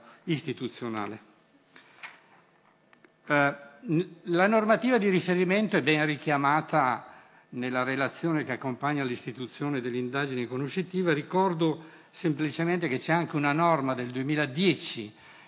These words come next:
che prevede il cambiamento della remunerazione delle farmacie, non più basata sulla percentuale del prezzo,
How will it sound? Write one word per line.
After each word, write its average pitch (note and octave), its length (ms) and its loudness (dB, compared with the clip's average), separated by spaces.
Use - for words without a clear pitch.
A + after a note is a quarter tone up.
che C#3+ 160 -2
prevede C3+ 540 2
il B2 160 -4
cambiamento D3 840 2
della B2+ 260 -2
remunerazione C3 840 0
delle A#2+ 200 -2
farmacie, B2 840 -2
non B2+ 280 -2
più G#3+ 180 0
basata C#3 600 2
sulla B2+ 220 -4
percentuale C3+ 640 -2
del B2+ 140 -2
prezzo, D3 600 0